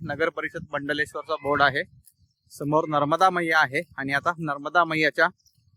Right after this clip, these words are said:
किनाऱ्या किनारीने आपल्याला सर्व तीर्थांचे दर्शन घेत जायचंय. सर्व हा शब्द चुकीचा आहे, कारण तीर्थ तर भरपूर आहेत.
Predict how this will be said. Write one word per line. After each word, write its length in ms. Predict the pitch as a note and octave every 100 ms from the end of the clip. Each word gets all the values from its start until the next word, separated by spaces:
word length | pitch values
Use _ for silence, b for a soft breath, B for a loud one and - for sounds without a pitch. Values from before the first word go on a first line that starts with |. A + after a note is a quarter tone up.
| _ -
किनाऱ्या 300 | D3 D#3+ F3+
किनारीने 420 | F3 D#3+ D#3+ D#3
आपल्याला 300 | C#3 C#3 D#3+ F3+
सर्व 280 | - D#3+ D#3
तीर्थांचे 480 | D#3 D#3+ C#3 C#3 D#3
दर्शन 380 | C#3 C3 D#3+ D3
घेत 100 | C#3+
जायचंय. 320 | C3 A2+ C3 - _ _ _ _ _ _
सर्व 380 | - F3+ E3+ F#3 G#3+ G#3+ -
हा 80 | F3
शब्द 220 | F#3+ E3
चुकीचा 400 | F3+ F#3 E3+ G3 F3+
आहे, 80 | F#3+ _ -
कारण 260 | D3 E3+ E3+ _
तीर्थ 220 | E3 D#3
तर 180 | E3+ G3
भरपूर 380 | E3+ D3+ - G3+
आहेत. 200 | F3